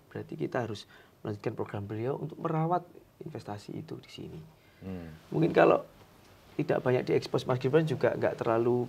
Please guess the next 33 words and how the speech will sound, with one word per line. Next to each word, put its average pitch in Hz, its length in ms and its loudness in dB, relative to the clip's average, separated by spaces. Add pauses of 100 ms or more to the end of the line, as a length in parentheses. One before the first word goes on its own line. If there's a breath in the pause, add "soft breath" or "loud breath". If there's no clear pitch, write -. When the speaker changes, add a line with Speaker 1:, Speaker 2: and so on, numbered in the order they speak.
Speaker 1:
banyak 104 320 -2
sering 117 400 -2 (100)
ingin 120 300 -4
menampilkan 113 640 -2
prestasinya. 104 720 -6 (520 soft breath)
Speaker 2:
Ya. 92 80 -10 (240)
Speaker 1:
Pas 117 160 -2
belusukan 147 480 0
banyak 117 240 0
sekali 127 320 2
R 127 160 -2
T - 80 -6
L 107 240 2
H, 156 400 2
bangunan-bangunan 117 880 -2 (500)
yang 120 220 -2
itu 143 320 -2
dari 123 240 -4
C 123 100 -4
S - 160 -6
R, 135 160 -2
yang 120 80 -4
itu - 160 -10
bertuliskan 127 640 -4 (560 soft breath)
dari 117 160 0
perusahaan 127 320 -6
apa, 107 240 -4
perusahaan - 300 -10
apa, 113 100 -10
perusahaan 92 320 0
Speaker 2:
Hmm, 87 80 2
Speaker 1:
apa. 82 80 2
Speaker 2:
ya. 71 140 4